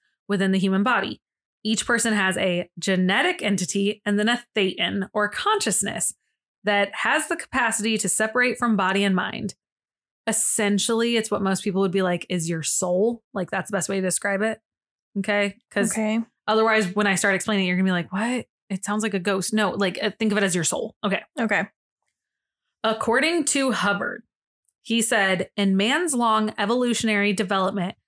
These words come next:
Speaker 1: the thetan has been trapped by the engrams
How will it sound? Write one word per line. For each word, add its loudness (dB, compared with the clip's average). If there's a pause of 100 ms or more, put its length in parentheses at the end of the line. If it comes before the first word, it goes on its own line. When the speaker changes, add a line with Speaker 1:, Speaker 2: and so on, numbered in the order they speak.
(220)
Speaker 1:
the -2
thetan -2
has 0
been 2
trapped -2
by 0
the 0
engrams 0